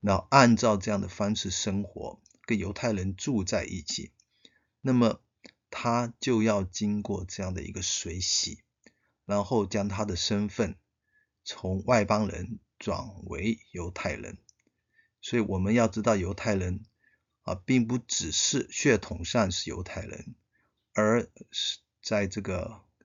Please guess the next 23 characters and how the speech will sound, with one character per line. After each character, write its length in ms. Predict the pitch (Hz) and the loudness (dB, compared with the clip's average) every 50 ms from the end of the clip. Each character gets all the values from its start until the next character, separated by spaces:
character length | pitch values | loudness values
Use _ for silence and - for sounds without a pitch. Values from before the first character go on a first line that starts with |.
| _ _ - | _ _ -2
宗 260 | - 117 120 127 127 | 0 0 2 2 2
教 240 | 113 131 98 82 87 | 2 2 2 2 0
上 280 | - - 98 78 87 - _ _ _ _ _ _ _ _ _ _ _ _ _ _ _ _ _ _ | -4 -6 -6 -6 -8 -12 _ _ _ _ _ _ _ _ _ _ _ _ _ _ _ _ _ _
是 180 | - - 123 | -6 -4 -4
可 400 | 104 - - - - 104 101 110 | -2 -2 -4 -4 0 2 4 6
以 300 | 123 113 92 - 87 - _ _ _ _ _ _ _ _ _ | 6 4 2 0 -6 -14 _ _ _ _ _ _ _ _ _
让 240 | - - 110 101 95 | -8 -4 -2 -2 2
外 180 | 104 117 110 101 | 4 6 6 6
邦 220 | 90 107 101 95 | 4 2 0 0
人 200 | 90 92 92 95 | 0 -2 -4 -4
成 400 | 92 - - - - 92 95 101 | -4 -6 -8 -6 -4 -2 -2 -2
为 220 | 95 90 85 87 - | -2 -4 -4 -6 -6
犹 120 | - 78 90 | -8 -8 -8
太 240 | - - - 87 - | -8 -6 -6 -6 -6
人 240 | - 64 67 69 | -8 -10 -12 -12
的。 120 | - - - _ _ _ _ _ _ - - _ _ _ _ _ | -12 -14 -16 _ _ _ _ _ _ -20 -20 _ _ _ _ _
那 120 | - - 107 | -2 2 4
么 180 | 104 101 95 | 4 4 4
水 300 | 90 - - - 107 107 | 2 0 2 4 4 4
洗 400 | 117 - - - 101 - - - - | 4 4 4 2 0 -2 -6 -12 -12
是 240 | - - - 98 92 | -8 -4 -2 -2 0
其 260 | - - - 92 87 | 0 0 0 0 -2
中 340 | 92 104 98 95 98 101 | -2 -2 -2 0 -2 -4